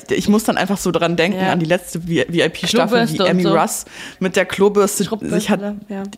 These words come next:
Speaker 1: ja, die, die Muschi schrubben las-, lassen. Ähm,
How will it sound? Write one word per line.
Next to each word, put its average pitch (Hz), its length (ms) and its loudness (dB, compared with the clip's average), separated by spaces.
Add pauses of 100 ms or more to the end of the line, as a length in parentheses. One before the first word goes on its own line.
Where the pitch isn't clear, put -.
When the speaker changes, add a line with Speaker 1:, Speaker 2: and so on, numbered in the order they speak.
Speaker 1:
ja, 170 260 4
die, 165 440 -4 (100)
die 170 80 -12
Muschi 175 460 -4
schrubben 165 340 -2
las-, 156 360 0
lassen. 160 440 0 (720)
Ähm, 160 540 2